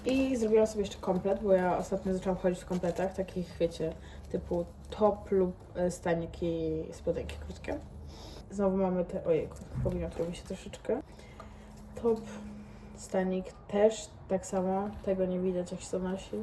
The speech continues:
więc spokojnie, don't worry. I spodenki są totalnie bezszwowe, nic nie mają i są tak wygodne. Ci krótsze, więc sobie wzięłam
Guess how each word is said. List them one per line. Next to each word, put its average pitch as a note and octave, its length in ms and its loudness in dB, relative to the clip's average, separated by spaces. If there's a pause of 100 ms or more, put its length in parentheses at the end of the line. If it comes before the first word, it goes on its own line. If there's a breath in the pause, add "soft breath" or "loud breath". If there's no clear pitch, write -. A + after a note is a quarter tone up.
więc F#3+ 160 -4
spokojnie, F3 720 2
don't F#3+ 340 2
worry. F3+ 420 2 (140)
I C#4 160 2
spodenki F#3 840 2 (380)
są - 400 4 (120)
totalnie F#3+ 640 6
bezszwowe, F3+ 580 0
nic G3+ 400 4
nie F3 100 0
mają F3 320 0 (100)
i F3 40 -12
są F#3+ 240 0 (260)
tak F3+ 160 2
wygodne. F3 460 2 (280)
Ci - 120 -10
krótsze, G3+ 400 -2
więc G#3 180 -4
sobie G3 140 -2
wzięłam F#3+ 260 2